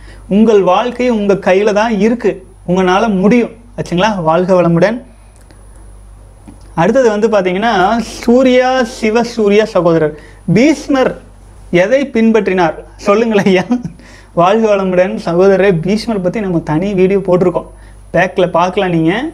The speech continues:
இருந்தாலும் நான் பீஷ்மர் பத்தி பேசி ரொம்ப நாள் ஆனதுனால அவரை பத்தி சில குறிப்புகள் நான் சொல்லிடுறேன். பீஷ்மர் வந்து பாத்தீங்கன்னா நம்முடைய கங்கையின் புத்திரர், கங்காதேவியின் புத்திரராக, அப்புறம் வந்து சாந்தனு மகாராஜான்னு நினைக்கிறேங்க, அவருடைய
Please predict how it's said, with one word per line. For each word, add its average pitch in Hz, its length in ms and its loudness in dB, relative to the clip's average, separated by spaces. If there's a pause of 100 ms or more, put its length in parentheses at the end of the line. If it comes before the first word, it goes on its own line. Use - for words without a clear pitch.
இருந்தாலும் 202 380 2
நான் 190 140 -4
பீஷ்மர் 220 420 -2
பத்தி 185 400 0
பேசி 208 320 0
ரொம்ப 185 220 0
நாள் 202 180 2
ஆனதுனால 175 380 0
அவரை 190 280 2
பத்தி 190 180 -4
சில 202 240 -2
குறிப்புகள் 202 400 0
நான் 170 200 -2
சொல்லிடுறேன். 165 320 0 (500)
பீஷ்மர் 226 480 0
வந்து 202 80 0
பாத்தீங்கன்னா 175 720 -2 (480)
நம்முடைய 196 520 2 (1300)
கங்கையின் 214 580 0
புத்திரர், 185 440 -2 (300)
கங்காதேவியின் 196 800 0
புத்திரராக, 170 840 -2 (280)
அப்புறம் 208 260 -2
வந்து 185 580 2
சாந்தனு 226 400 0
மகாராஜான்னு 180 600 0
நினைக்கிறேங்க, 165 260 0
அவருடைய 170 460 0